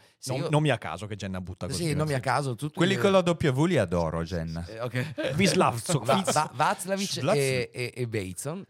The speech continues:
Speaker 1: eh, che sono tra l'altro della stessa scuola di, di
Speaker 3: Ma non
Speaker 1: Palo
Speaker 3: si dice
Speaker 1: Alto.
Speaker 3: Václavic?
Speaker 1: Václav-, ma boh, non lo so.
Speaker 3: L'ho
Speaker 1: Eh.
Speaker 3: sparata così alla cazzo.
Speaker 1: <laughs> Comunque, uno de-,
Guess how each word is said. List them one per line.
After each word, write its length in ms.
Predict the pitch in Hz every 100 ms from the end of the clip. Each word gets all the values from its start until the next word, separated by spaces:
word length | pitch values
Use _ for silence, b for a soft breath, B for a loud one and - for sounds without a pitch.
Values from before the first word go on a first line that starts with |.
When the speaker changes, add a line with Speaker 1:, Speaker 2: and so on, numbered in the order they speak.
| b b
Speaker 1:
eh, 160 | 90
che 100 | - 87
sono 140 | 82
tra 120 | 82
l'altro 180 | 95 87
della 100 | 82
stessa 160 | - 92
scuola 280 | - 92 87
di, 180 | 85 78
di 120 | 78
Speaker 3:
Ma 160 | 78 78
non 120 | 95
Speaker 1:
Palo 140 | 117
Speaker 3:
si 60 | 101
dice 100 | -
Speaker 1:
Alto. 140 | - -
Speaker 3:
Václavic? 880 | 87 - 90 76 69 76 - - - _
Speaker 1:
Václav-, 520 | 92 117 139 - - -
ma 160 | 127
boh, 180 | 98 85
non 160 | 85 80
lo 60 |
so. 200 | 85 60 - B B B B
Speaker 3:
L'ho 140 | 101
Speaker 1:
Eh. 40 |
Speaker 3:
sparata 400 | - 95 87 -
così 200 | 85 -
alla 160 | 78 65
cazzo. 420 | - - 143 - -
Speaker 1:
<laughs> 40 | -
Comunque, 400 | 175 143 131 120
uno 220 | 180 175
de-, 220 | 156 151